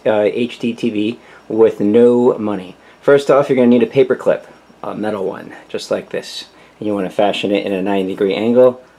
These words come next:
just like you see here, with a short end and a long end. Then the other thing that you wanna do is go into your T V menu, because most likely your T V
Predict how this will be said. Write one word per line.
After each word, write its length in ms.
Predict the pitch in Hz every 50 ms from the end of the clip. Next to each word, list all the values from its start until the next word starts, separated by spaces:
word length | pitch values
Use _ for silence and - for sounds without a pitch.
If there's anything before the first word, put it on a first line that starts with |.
| _ _ _ _
just 180 | - 110 98 -
like 200 | 98 90 - -
you 40 | 90
see 200 | - - 101 92
here, 240 | 85 95 92 90 87
with 120 | 87 85
a 60 | 90
short 320 | - - - 113 110 104 - -
end 340 | 110 113 113 113 110 104 - - _ _ _
and 240 | 107 98 98 92 90
a 180 | 87 92 95
long 460 | 95 95 95 98 95 92 92 92 87 -
end. 340 | - 69 76 - - - - - _ _ _ _ _ _ - - _ _ _ _
Then 100 | - 127
the 160 | 135 135 127 -
other 180 | 156 170 190
thing 200 | 185 - 170 156
that 180 | 147 135 120 -
you 80 | 123
wanna 220 | 117 120 120 113 104
do 320 | 101 101 101 101 101 110
is 580 | - 104 107 107 107 107 104 104 104 101 98 92
go 160 | - 117 120
into 240 | 135 147 147 - 135
your 100 | 123 117
T 260 | - - 127 123 120
V 200 | 110 110 104 104
menu, 400 | 98 98 95 95 95 92 92 92
because 460 | 101 101 - - 98 95 95 95 -
most 260 | 104 104 117 113 -
likely 300 | - 127 127 123 - 120
your 160 | 113 110 107 101
T 240 | - - 110 104
V 400 | 98 110 107 107 107 104 98 -